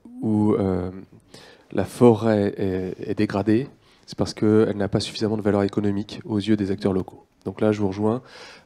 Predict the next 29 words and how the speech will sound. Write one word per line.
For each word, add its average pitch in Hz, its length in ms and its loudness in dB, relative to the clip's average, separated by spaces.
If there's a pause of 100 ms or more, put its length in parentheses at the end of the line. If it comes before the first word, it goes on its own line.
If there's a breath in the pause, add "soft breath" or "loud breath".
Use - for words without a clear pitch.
Euh, 98 100 4
c'est 110 460 6
le 107 160 6
premier 120 580 4
facteur 110 440 4
de 101 100 4
déforestation, 95 680 -2
le 101 80 4
premier 104 240 0
facteur 101 320 0
de 101 60 -2
dégradation 98 500 0
forestière. 101 560 -4 (440 loud breath)
C'est, 98 280 2
euh, 90 280 0 (160)
voilà, - 300 -6
il - 60 -8
y 107 40 -4
a, - 60 -6 (720)
ça 110 220 -2
ne 110 80 2
répond 135 480 6
pas 107 400 4 (160)
aux 104 160 2
attentes 107 360 4
économiques 107 440 2
des 104 180 2
acteurs 98 220 2
locaux. - 300 -2